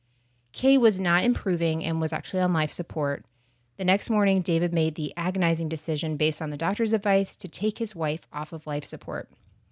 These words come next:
Kay died shortly after. This now goes from burglary and assault to burglary and murder.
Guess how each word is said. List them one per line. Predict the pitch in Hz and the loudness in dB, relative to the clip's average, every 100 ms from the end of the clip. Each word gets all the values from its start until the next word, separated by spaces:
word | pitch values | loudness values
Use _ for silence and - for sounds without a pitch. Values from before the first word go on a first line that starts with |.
| _ _ | _ _
Kay | - 196 202 | -4 0 2
died | 180 170 | 2 0
shortly | - 160 156 151 | -4 -6 -6 -4
after. | 147 143 - - - 180 _ _ - _ | -4 -4 -6 -8 -8 -10 _ _ -20 _
This | 208 180 196 208 | -10 -2 -2 0
now | 180 165 | 0 2
goes | 165 165 | 2 2
from | - 175 160 156 | -2 -8 -8 -8
burglary | 165 147 175 175 180 165 160 | -8 0 2 4 2 2 0
and | - 139 | -2 -4
assault | - - 233 214 - | -4 2 4 4 0
to | - 190 170 160 - | -4 -2 -2 -4 -8
burglary | - 165 160 160 147 147 | 0 2 2 2 0 -2
and | 143 151 | -4 -4
murder. | 143 139 - | -2 -4 -8